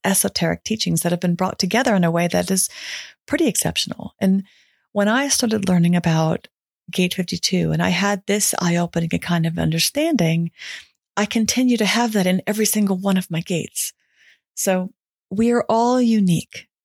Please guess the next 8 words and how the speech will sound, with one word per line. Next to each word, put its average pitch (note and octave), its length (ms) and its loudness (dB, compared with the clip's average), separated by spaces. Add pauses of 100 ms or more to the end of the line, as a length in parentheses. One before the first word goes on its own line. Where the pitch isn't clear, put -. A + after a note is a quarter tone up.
right? F#3 320 0
Every A3+ 320 0
human G#3 380 0
being F3 300 2
is E3+ 140 0
different. - 480 -4 (460)
And G3+ 160 2
yet G3+ 260 0